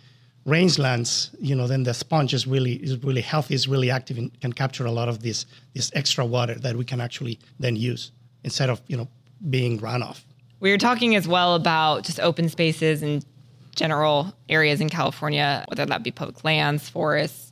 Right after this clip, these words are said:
Speaker 2: what makes California's rangelands resilient specifically compared to other spaces?
Speaker 1: I think, uh, part of it is because they are, uh, right now being very well managed from not only the ranchers, but a lot of land managers that are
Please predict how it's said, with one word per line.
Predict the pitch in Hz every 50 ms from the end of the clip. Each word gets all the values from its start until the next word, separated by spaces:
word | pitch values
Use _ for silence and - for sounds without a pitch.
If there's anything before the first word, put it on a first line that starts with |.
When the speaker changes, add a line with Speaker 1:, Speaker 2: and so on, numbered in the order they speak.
| - -
Speaker 2:
what | - 185 190 185
makes | 190 185 165 - -
California's | - - 165 160 160 156 - - 160 151 147 147 -
rangelands | 135 151 151 156 156 - - 143 143 139 131 - -
resilient | 147 147 131 135 131 139 139 135 135 - -
specifically | - - - 135 - - 135 - - - - - 110 110 113
compared | - - 156 143 156 139 -
to | - -
other | - 123 127 123
spaces? | - - - - - - - - - - - - - - _ -
Speaker 1:
I | 170 180
think, | - 220 226 202 - - 170 - -
uh, | 170 143 147 - -
part | 165 170 208
of | 214
it | 214 196 170
is | 170 151
because | - 175 139 - 160 143 -
they | 147 147 151 147
are, | - - - 147 151 156 160 156 160 - - - _ _ - 370
uh, | 147 143 143 131
right | 139 143 147 147
now | 147 151
being | 135 131 147 147 147 143 127
very | 127 - - 147 151 147
well | 143 156 160 143
managed | 139 156 180 208 - - - - - - - - - - -
from | - - - 139 135 131 131 131 127 123 127 - - _ _
not | - 135 143 139
only | 135 139 139
the | 131 131 123
ranchers, | 131 147 151 - 190 160 -
but | 131 127 120
a | 120
lot | 123 127 131 131
of | 123 123 - -
land | - 127 127 135 131
managers | 127 135 135 143 147 156 175 190 -
that | - 147 123
are | 123 127 120